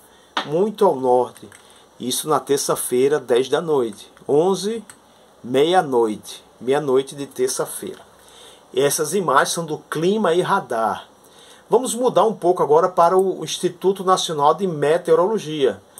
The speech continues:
não tem acertado tanto este ano, visto que os computadores estão um pouco defasados, mas esse ano estão comprando nova equipagem. Mostra, de qualquer forma,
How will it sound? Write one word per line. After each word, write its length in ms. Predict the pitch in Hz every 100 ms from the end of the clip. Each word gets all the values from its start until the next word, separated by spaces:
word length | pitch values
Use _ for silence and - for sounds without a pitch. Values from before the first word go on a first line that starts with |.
| - - - -
não 180 | 330 247
tem 200 | 269 226
acertado 640 | 196 196 180 170 165 185 -
tanto 460 | 175 202 233 220 151
este 340 | 135 - 196
ano, 380 | 147 170 220 226
visto 280 | 151 175 -
que 60 |
os 140 | 175 -
computadores 880 | 160 156 - 156 143 147 170 - - - - - _
estão 260 | - 160
um 40 | 147
pouco 280 | - 147 147
defasados, 1120 | 123 139 - 165 135 120 110 139 180 180 -
mas 480 | 120 131 131 139 156
esse 260 | 139 - 143
ano 100 | 151
estão 220 | - 160
comprando 440 | 156 143 127 147
nova 340 | 131 131 139 151
equipagem. 580 | 180 - 107 - - - - - - -
Mostra, 500 | 190 208 202 233 226
de 80 | 185
qualquer 320 | - 156 208
forma, 640 | 202 - 190 220 220 226